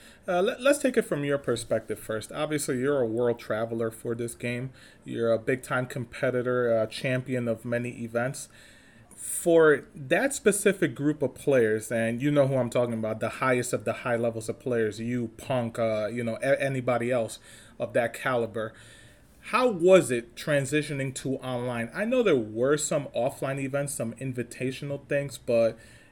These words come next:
you, you know, you as a competitor, what was that transition like? Especially 'cause, like you said, uh, even though Capcom had a few online events,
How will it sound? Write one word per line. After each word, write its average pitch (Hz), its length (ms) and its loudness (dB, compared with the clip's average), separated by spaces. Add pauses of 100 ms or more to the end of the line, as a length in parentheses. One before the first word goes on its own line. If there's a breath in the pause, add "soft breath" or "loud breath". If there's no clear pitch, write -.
you, 180 140 -4
you 196 180 -2
know, 143 140 4
you 185 260 2
as 170 120 2
a 165 60 0
competitor, 120 960 -2 (640 soft breath)
what 170 140 -4
was 202 200 2
that 180 180 6
transition 143 720 -4
like? 131 240 -4
Especially 165 400 -4
'cause, 131 200 -4
like 120 240 -6
you 113 80 -8
said, 117 400 0
uh, 69 140 -6
even 185 300 -4
though 175 120 2
Capcom 156 520 -2
had 139 400 0
a 117 60 -2
few 131 320 -6
online 123 540 -2
events, 135 480 -4